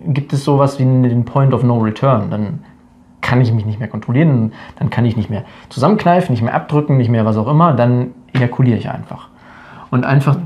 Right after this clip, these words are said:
zu dem Punkt halt hinzukommen, mit dir zusammen und nicht nur allein in der Übung,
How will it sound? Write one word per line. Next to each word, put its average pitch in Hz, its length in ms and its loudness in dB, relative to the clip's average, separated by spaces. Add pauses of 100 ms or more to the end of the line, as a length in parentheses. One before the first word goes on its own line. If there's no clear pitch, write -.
(520)
zu - 180 -4
dem 180 260 6
Punkt 170 260 4
halt 147 160 4
hinzukommen, 160 640 4
mit 160 240 4
dir 139 180 6
zusammen 160 460 2
und 123 100 2
nicht 131 160 0
nur 131 140 0
allein 113 340 0
in 117 120 0
der 110 120 0
Übung, 127 440 4